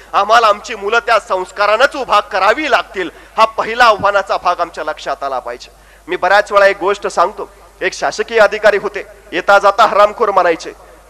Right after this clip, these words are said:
घरात असले की बायकोला म्हणायचे, "का ग हरामखोर, समजत नाही का? ऑफिसमध्ये गेले की शिपायला म्हणायचे, 'का रे हरामखोरा, कळत नाही का?'"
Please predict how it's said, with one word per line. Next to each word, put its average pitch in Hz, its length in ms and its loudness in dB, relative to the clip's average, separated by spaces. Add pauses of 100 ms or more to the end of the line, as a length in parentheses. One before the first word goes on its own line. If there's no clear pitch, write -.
(240)
घरात 190 240 4
असले 208 280 2
की 196 100 -8
बायकोला 190 380 2
म्हणायचे, 196 320 2
"का 190 180 0
ग 185 60 -2
हरामखोर, 190 400 0
समजत 180 420 -2
नाही 139 120 -2
का? 117 160 -12 (800)
ऑफिसमध्ये 208 500 -2
गेले 196 200 -2
की 214 120 -8
शिपायला 202 420 2
म्हणायचे, 196 340 2
'का 202 180 2
रे 208 60 4
हरामखोरा, 202 420 0
कळत 202 340 -4
नाही 143 120 -6
का?'" 123 140 -14